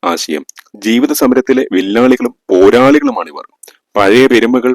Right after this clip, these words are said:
പിന്നെയും പിന്നെയും പറഞ്ഞുകൊണ്ടിരിക്കാൻ നേരമില്ലാത്തവരാണ് ഇവർ. അടുത്ത നിമിഷം, അടുത്ത മണിക്കൂർ, അടുത്ത ദിവസം എന്ന വിധത്തിൽ ഭാവിയെക്കുറിച്ച് ഉത്കണ്ഠപ്പെടുന്നവർ. അതിനാൽ പ്രതിസന്ധികളെ നേരിടാനുള്ള സജ്ജതയും സന്നദ്ധതയും ഇവർക്ക് സ്വയം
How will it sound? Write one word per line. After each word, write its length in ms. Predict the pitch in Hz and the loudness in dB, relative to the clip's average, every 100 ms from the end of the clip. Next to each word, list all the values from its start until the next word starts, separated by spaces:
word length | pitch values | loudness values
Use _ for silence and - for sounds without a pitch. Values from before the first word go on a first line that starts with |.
| - _ - | -6 _ -2
പിന്നെയും 400 | 113 104 127 135 135 | 0 2 2 2 2
പിന്നെയും 340 | 117 120 120 | 0 0 0
പറഞ്ഞുകൊണ്ടിരിക്കാൻ 640 | 113 107 120 113 110 110 107 - - | -2 -2 -2 -2 -2 -2 -4 -6 -8
നേരമില്ലാത്തവരാണ് 1040 | 95 98 120 110 98 110 269 131 104 80 - - | -2 0 0 -2 -4 -6 -4 -2 -2 -4 -8 -10
ഇവർ. 160 | 85 78 - _ _ _ | -8 -8 -10 _ _ _
അടുത്ത 300 | 95 95 - 127 | -4 0 0 0
നിമിഷം, 300 | 113 107 113 113 _ _ - | 0 -4 -8 -12 _ _ -4
അടുത്ത 280 | 92 - | -2 -2
മണിക്കൂർ, 440 | 127 113 - - 104 - _ - | 0 -2 -2 -4 -4 -8 _ -4
അടുത്ത 200 | - - - | -4 -2 0
ദിവസം 280 | 101 - 120 - 101 | 0 0 -4 -4 -4
എന്ന 100 | 101 | -2
വിധത്തിൽ 280 | 92 92 82 73 _ 233 | -2 -2 -6 -8 _ -12
ഭാവിയെക്കുറിച്ച് 720 | 95 90 113 120 113 98 104 104 - 95 | -4 0 2 0 0 -4 -4 -6 -6 -4
ഉത്കണ്ഠപ്പെടുന്നവർ. 760 | 92 - 113 98 85 78 71 - | -4 -4 -2 -2 -2 -6 -6 0
അതിനാൽ 280 | 139 156 180 185 | 2 2 -2 -2
പ്രതിസന്ധികളെ 540 | 127 123 160 165 170 170 | -4 -2 -4 -2 -2 -2
നേരിടാനുള്ള 540 | 131 127 139 135 135 131 - | -2 -2 0 -2 0 -4 -4
സജ്ജതയും 520 | - - 117 98 - - | -6 -4 -4 -4 -8 -10
സന്നദ്ധതയും 640 | - 95 113 131 120 113 110 101 | -8 -4 -2 -2 -2 -4 -6 -4
ഇവർക്ക് 240 | 95 95 - | -4 -4 -4
സ്വയം 240 | 92 107 | -2 -2